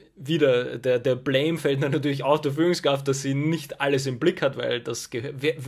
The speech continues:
würde eigentlich so zu den Aufgaben gehören, ist, egal, äh,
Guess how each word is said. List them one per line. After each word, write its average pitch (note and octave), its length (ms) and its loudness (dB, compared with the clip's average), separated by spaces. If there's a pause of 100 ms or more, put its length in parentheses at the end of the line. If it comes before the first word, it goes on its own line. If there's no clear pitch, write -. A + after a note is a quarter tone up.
(160)
würde F#3+ 480 2
eigentlich A#3 300 0
so G3 120 -6
zu F3 140 2
den D3+ 60 -4
Aufgaben D3 420 0
gehören, D3 240 2
ist, D3+ 160 -2 (300)
egal, D3+ 500 0 (280)
äh, D3+ 400 2